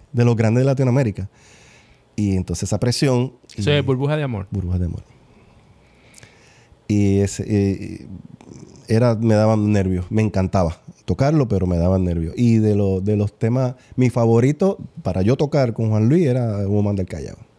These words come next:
Speaker 1: Sí. Ese era mi, mi arreglo favorito. De verdad. <laughs>
Speaker 2: Grupo Manía.
Speaker 1: La Manía. Wow.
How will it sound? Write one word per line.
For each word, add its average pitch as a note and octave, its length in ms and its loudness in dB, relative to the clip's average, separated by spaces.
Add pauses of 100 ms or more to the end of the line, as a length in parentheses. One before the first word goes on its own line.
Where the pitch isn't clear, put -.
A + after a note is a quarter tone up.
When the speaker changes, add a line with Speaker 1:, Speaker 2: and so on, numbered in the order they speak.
(920)
Speaker 1:
Sí. - 220 -10 (680)
Ese F2+ 280 -6
era F#2+ 80 -2
mi, F2 260 0
mi F#2+ 180 -2
arreglo F2 380 0
favorito. E2+ 540 -2 (960)
De F2+ 100 -4
verdad. F2 340 -2 (120)
<laughs> D#3+ 140 0 (1600)
Speaker 2:
Grupo D#3 320 0
Manía. C3+ 440 -2 (960)
Speaker 1:
La G2+ 140 -2
Manía. F#2+ 640 2 (240)
Wow. F#2 480 2